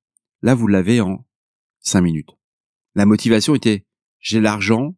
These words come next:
je fais le bingo et j'ai pas à travailler. C'est extra-, c'est incroyable. Lisez l'article, regardez les vidéos. C'est pas vraiment de la cyber au départ,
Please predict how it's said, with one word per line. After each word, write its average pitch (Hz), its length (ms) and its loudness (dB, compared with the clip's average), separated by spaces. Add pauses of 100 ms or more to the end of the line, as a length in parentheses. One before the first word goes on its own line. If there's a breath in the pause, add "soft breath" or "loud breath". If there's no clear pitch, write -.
(140)
je 101 80 -2
fais 120 160 0
le 110 60 -2
bingo 107 580 0 (380)
et 98 80 -4
j'ai 92 160 -2
pas 104 180 -2
à 101 60 0
travailler. 90 400 -6
C'est - 160 -2
extra-, - 340 -4
c'est 104 760 -2
incroyable. 120 500 -2 (600)
Lisez 170 280 2
l'article, 120 480 -2 (380)
regardez 156 500 2
les 139 140 4
vidéos. 113 520 0
C'est - 240 -6
pas 220 200 0 (280)
vraiment 151 300 -2
de 127 60 -6
la 117 100 -2
cyber 131 480 -2
au 107 60 0
départ, 131 480 -4